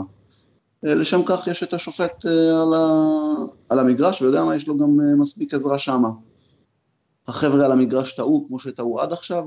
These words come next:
אה, בסדר, אנחנו נבלע את הצפרדע ונתקדם הלאה ונמשיך לאהוב את הכדורגל, אה, כמו שאנחנו זוכרים לאהוב אותו תמיד.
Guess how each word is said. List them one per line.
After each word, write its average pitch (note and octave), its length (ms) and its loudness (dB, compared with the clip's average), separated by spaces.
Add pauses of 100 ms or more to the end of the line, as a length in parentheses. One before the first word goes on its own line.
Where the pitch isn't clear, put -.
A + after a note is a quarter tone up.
(960)
אה, B2+ 220 -2
בסדר, G3 360 -2 (260)
אנחנו B2 360 0
נבלע A#2+ 280 4
את C3 80 -2
הצפרדע A2+ 540 0 (260)
ונתקדם B2 1160 2
הלאה C3+ 300 2
ונמשיך C3 520 -2
לאהוב C#3+ 260 2
את C#3+ 120 -2
הכדורגל, C3+ 840 -2
אה, G#2 280 -2
כמו A2+ 180 -2
שאנחנו A2 800 0 (180)
זוכרים A2 540 2
לאהוב G#2+ 260 4
אותו G#2 220 -6
תמיד. G2 300 -2